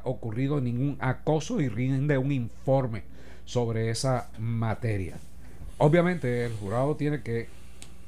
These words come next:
eh, ver aquí, adjudicar si esto se trató de una,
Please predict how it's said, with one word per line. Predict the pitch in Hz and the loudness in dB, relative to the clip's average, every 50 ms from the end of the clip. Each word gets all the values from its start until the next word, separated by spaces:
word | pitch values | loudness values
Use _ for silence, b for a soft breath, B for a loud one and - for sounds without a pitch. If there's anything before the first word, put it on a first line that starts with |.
| - - | -8 -2
eh, | 110 113 104 101 104 98 92 82 98 - - - - - - - 113 104 90 107 110 | 0 0 2 2 2 0 -2 -2 -4 -8 -8 -10 -10 -10 -8 -6 -6 -6 -4 0 4
ver | 123 131 151 160 | 6 8 8 6
aquí, | 147 - - 117 117 131 | 4 2 0 0 0 0
adjudicar | 135 104 113 117 117 120 117 - 120 120 123 - - - - - - - - - - - - - - - - - B B B B B B B B | 0 0 0 0 0 0 0 2 2 2 0 -2 -4 -8 -10 -10 -10 -10 -10 -10 -10 -10 -10 -10 -10 -10 -10 -10 B B B B B B B B
si | - - - - - 123 139 151 175 185 - - - - - - - - - - - - | -4 -2 2 2 4 6 6 6 4 2 0 -4 -8 -10 -10 -10 -10 -10 -10 -10 -8 -4
esto | - 135 151 151 - - 143 139 | 0 0 0 0 0 -2 -2 -2
se | - - 131 | 0 -2 -2
trató | 107 - 117 113 104 - - 120 127 131 139 | -2 0 0 -2 -2 0 2 2 4 4 4
de | 143 135 123 - - | 4 2 0 -2 -4
una, | 113 117 117 117 120 127 131 131 127 131 127 123 120 117 104 101 | -4 -2 0 2 2 4 4 4 4 4 4 2 2 0 -2 -4